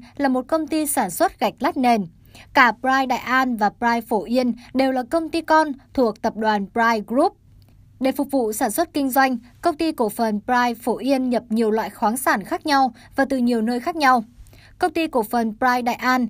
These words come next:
là một trong số các nhà cung cấp nguyên liệu đầu vào cho Pride Phổ Yên. Sau khi nhận được thông tin phản ánh từ truyền hình báo điện tử Tầm Nhìn, Công ty Cổ phần Pride Đại An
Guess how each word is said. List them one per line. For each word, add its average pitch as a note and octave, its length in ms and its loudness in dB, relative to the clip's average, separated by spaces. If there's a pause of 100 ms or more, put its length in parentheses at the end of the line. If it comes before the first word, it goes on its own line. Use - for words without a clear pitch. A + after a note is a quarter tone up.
(160)
là C4+ 160 0
một B3 260 0
trong E4+ 160 -4
số A#3+ 180 -2
các F#4 140 -6
nhà C4 180 -2
cung A#3 240 -4
cấp F4 200 0
nguyên D4 220 -2
liệu A#3+ 220 -2
đầu A3 180 2
vào G#3 360 2 (120)
cho A#3+ 180 2 (140)
Pride A3 220 0
Phổ G#3 200 -6
Yên. A3+ 280 0 (640)
Sau - 180 -2
khi C4 160 -2
nhận A3 180 -2
được G#3 100 0
thông A3 220 -4
tin A#3 200 -2
phản G3+ 180 -2
ánh G3 300 -2
từ A#3+ 160 0
truyền G#3+ 180 0
hình G#3 220 0
báo G#3+ 100 -2
điện B3 140 -2
tử A3 180 0
Tầm G3+ 220 0
Nhìn, G#3+ 240 2 (320)
Công F4 140 2
ty E4+ 120 -2
Cổ B3+ 140 0
phần G#3+ 340 -2
Pride A#3 240 -2
Đại A3 120 -4
An B3 300 0